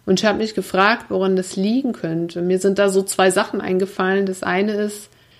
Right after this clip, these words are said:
dass wir in der Schulzeit darauf konditioniert worden sind, Dinge auswendig zu lernen und auch bestimmten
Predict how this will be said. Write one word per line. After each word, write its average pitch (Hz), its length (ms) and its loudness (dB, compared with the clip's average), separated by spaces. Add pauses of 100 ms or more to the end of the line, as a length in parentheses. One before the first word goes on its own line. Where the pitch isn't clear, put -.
(160)
dass - 240 -4
wir 190 340 4
in 190 120 0
der 185 100 2
Schulzeit 220 1200 0
darauf 202 460 4
konditioniert 190 840 2
worden 175 280 4
sind, 185 360 2
Dinge 185 320 0
auswendig 185 680 0
zu - 180 -6
lernen 175 880 0 (260)
und 190 280 2
auch 180 200 0
bestimmten 202 1120 -2